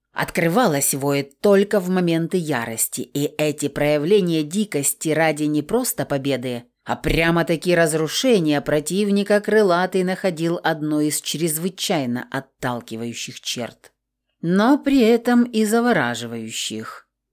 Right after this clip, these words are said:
"Могу я узнать, о чем пойдет речь,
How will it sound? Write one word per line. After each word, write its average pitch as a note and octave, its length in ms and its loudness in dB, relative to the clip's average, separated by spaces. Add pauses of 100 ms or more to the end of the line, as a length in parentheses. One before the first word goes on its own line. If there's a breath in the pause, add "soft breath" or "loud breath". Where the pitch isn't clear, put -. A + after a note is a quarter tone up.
(540)
"Могу F#3 460 0
я G3+ 180 6
узнать, D#3 720 0
о D3+ 140 -2
чем B3 460 2
пойдет F#3 560 -2
речь, F3 460 -2